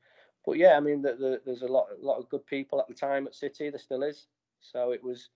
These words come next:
but you had a manager who was really headstrong at the time and wanted his own way with everything. And the club wouldn't, you know, I think it's really, it's, it can be quite dangerous if a manager's got a big say on, on a lot of the injuries. There has to be sort of that independence, and,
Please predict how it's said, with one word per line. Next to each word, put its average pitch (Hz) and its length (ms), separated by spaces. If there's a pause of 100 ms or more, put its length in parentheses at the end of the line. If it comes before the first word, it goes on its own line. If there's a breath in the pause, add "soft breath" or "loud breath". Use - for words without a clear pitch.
(520)
but 123 140
you 127 100
had 123 120
a - 20
manager 123 440
who 123 60
was 123 120
really 123 220
headstrong 127 440
at 123 80
the 123 80
time 123 400
and 117 140
wanted 123 300
his 120 140
own 120 220
way 123 240
with 120 120
everything. 131 420 (840)
And 117 180
the 113 60
club 117 300
wouldn't, 120 400
you 127 60
know, 120 120
I 107 380
think 117 180
it's 117 160
really, 113 380 (920)
it's, - 280
it - 160
can 120 120
be 120 60
quite 117 260
dangerous 120 400
if 123 120
a 113 40
manager's 113 460
got 113 180
a 107 40
big 113 180
say 113 240
on, 110 180
on 113 160
a 107 60
lot 117 200
of 110 60
the 110 80
injuries. 117 480 (520)
There 104 80
has 120 180
to - 80
be 110 100
sort 110 240
of 113 60
that 117 160
independence, 120 720
and, 113 240